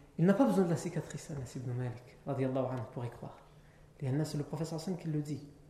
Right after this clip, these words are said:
Le prophète sallallahu alayhi wa sallam, c'est une mu'jiza en lui-même, c'est un miracle en lui-même. Mais Allah Azza wa Jal connaît l'être humain. Hein ? Et l'être humain, il a toujours besoin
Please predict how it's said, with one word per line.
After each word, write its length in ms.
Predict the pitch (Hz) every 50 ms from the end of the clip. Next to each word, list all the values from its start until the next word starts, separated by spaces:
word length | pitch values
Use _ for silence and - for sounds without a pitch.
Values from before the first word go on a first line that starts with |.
| - - - - - - - - - -
Le 40 | -
prophète 220 | - 156 143 156
sallallahu 220 | - 170 156 - -
alayhi 100 | 196 202
wa 40 | 185
sallam, 180 | - 180 -
c'est 40 | -
une 100 | 175 170
mu'jiza 380 | 170 165 156 147 165 151 160 165
en 100 | 160 156
lui-même, 300 | 156 147 147 147 127 110 110
c'est 200 | - - - -
un 40 | 165
miracle 320 | 175 190 185 180 165 - 151
en 40 | 131
lui-même. 400 | 131 127 113 107 - - - - - - - - - - - - - - - - - - - - - - - - - - - - - - - - - - - -
Mais 440 | 123 131 151 185 220 240 247 - - - - - - - - - - - -
Allah 280 | - 160 185 185 143 143
Azza 180 | 143 - 151
wa 80 | 143 147
Jal 180 | 139 160 156 156
connaît 240 | - 160 156 151 139
l'être 240 | 135 127 - - -
humain. 100 | 117 107 - - - - - - - - - - - - - - - - - -
Hein ? 160 | 151 156 151 - - - - - - - - - -
Et 40 | 151
l'être 220 | 147 156 151 - 175
humain, 140 | 180 190 190
il 100 | 175 170
a 40 |
toujours 240 | 165 - 160 175 156
besoin 420 | 156 156 156 147 160 165 160 139